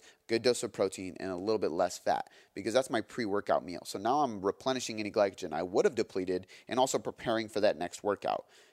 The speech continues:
Two hours later, I train. Post-workout, I'm usually having a cyclic dextrin shake right away with essential amino acids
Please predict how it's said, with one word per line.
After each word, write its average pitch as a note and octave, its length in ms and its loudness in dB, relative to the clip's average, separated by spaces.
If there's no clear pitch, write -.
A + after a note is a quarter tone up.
Two C#3+ 160 4
hours A2 240 6
later, C3 260 4
I F#2+ 100 4
train. C3+ 580 -2
Post-workout, A#2 680 2
I'm G2+ 220 -4
usually G#2 300 -4
having G2+ 260 0
a E2+ 60 -6
cyclic A2 400 -4
dextrin F#2+ 360 -2
shake A2 380 0
right G#2+ 240 6
away G#2+ 300 4
with G2+ 180 -2
essential G2 340 -6
amino G2 280 0
acids B2 420 2